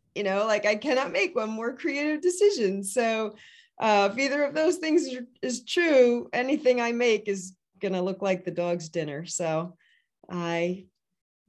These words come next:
you know, then I just go take a break. And usually that's when I go for a hike, or, uh, right now in the winter, yeah, I'm going for hikes, but in the warmer weather, I go, you know,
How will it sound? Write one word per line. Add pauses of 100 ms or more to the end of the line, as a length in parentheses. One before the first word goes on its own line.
(100)
you
know,
then
I
just
go
take
a
break.
And
usually
that's
when
I
go
for
a
hike,
or, (480)
uh,
right
now
in
the
winter,
yeah,
I'm
going
for
hikes,
but (460)
in
the
warmer
weather, (100)
I
go,
you
know,